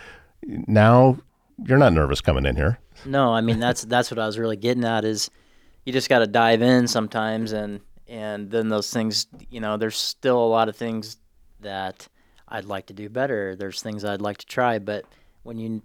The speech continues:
Speaker 2: I knew that these were a couple of things that were on the list, and then just going for it and saying yes and committing to it, then it just gets that much easier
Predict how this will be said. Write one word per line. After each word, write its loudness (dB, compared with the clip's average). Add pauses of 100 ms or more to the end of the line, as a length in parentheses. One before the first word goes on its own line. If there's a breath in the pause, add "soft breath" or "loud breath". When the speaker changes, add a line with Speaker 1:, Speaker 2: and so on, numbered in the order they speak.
(120)
Speaker 2:
I -12
knew 6
that 6
these 4
were 2
a 0
couple -4
of -8
things -6
that -2
were -4
on -6
the -6
list, -4
and -10
then -6
just -10
going -4
for -8
it -8 (420)
and -14
saying -8
yes -4 (140)
and -18
committing -8
to -14
it, -8 (560)
then -8
it -10
just -12
gets -14
that -6
much -16
easier -8